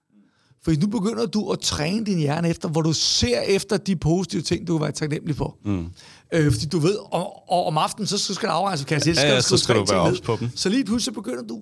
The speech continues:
Speaker 1: at træne hjernen til at fokusere på de her gode ting. Og så ser man dem alle vejen. Ikke? Øh, øh, så, så, øh, så det er også en rigtig god ting. De der tre ting vil jeg starte med. Men inden jeg så gør det, <laughs> så vil jeg jo så lige finde ud af, som vi sagde før,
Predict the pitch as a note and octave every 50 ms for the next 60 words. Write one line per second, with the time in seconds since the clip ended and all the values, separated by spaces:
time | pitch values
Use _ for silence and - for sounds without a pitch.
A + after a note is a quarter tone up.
0 | - - - - - - F#3 G#3 A#3 A3+ G3+ F3 E3 F#3+ G3+ G3+ - G3+ - G#3
1 | - - G3 D#3+ D3 D#3+ - - A#3+ - - - - F3 F#3 F3+ - E3 E3+ F3+
2 | - - - G#3 _ _ _ _ _ _ _ _ _ _ _ _ _ - - D3+
3 | - G3+ - A3+ - A3 G3+ F3+ - F3 E3 D3+ D#3+ D#3+ D3 B2 B2 B2+ _ _
4 | G#2+ G#2+ G#2+ _ _ _ _ _ _ _ _ _ _ _ _ _ _ _ _ _
5 | - D#3 E3 - - - - F3+ G#3 - - - F3 E3 D#3 D#3 D3+ D3+ D3+ D3+
6 | D3 D3+ - - E3 - - F3 D#3 D3 - - C3+ C3+ - E3 D3 C#3+ C#3 C#3
7 | C#3 C3 C3 B2+ B2+ B2+ B2+ B2+ C3 B2 A2+ A2 _ _ _ _ _ _ - -
8 | F3 E3+ D#3 - - A#3+ A#3+ A3 F#3+ - G#3 F#3 D#3+ D#3+ D#3+ C#3+ C#3+ D#3 E3 -
9 | - D3 - B2 A3+ B3+ - - D#3+ F#3 G3+ F3+ E3+ F3+ F#3 F3 D3 C#3+ D3+ D#3
10 | - - - - - - _ - - - - D3 D#3 E3+ E3 C#3+ C#3+ A#2+ G#2 -
11 | - - _ _ _ _ _ _ _ _ _ - D#3 F3+ A3+ C#4+ E4+ F4 D4+ G3
12 | D3+ A3 F#3+ G#3 F#3+ E3+ D3+ C3+ G#2 F2+ - _ _ - - D#3+ C3 - _ _
13 | - - - - - - - A3 D4 C#4 B3 A3 G3+ E3 D#3 G3+ G#3 A#3 A3 D3+
14 | G#3+ F#3+ G3 G#3 G3+ F#3+ F#3 D#3 D3+ D#3+ D#3+ - - F3 F3+ F3 C3 D#3 D#3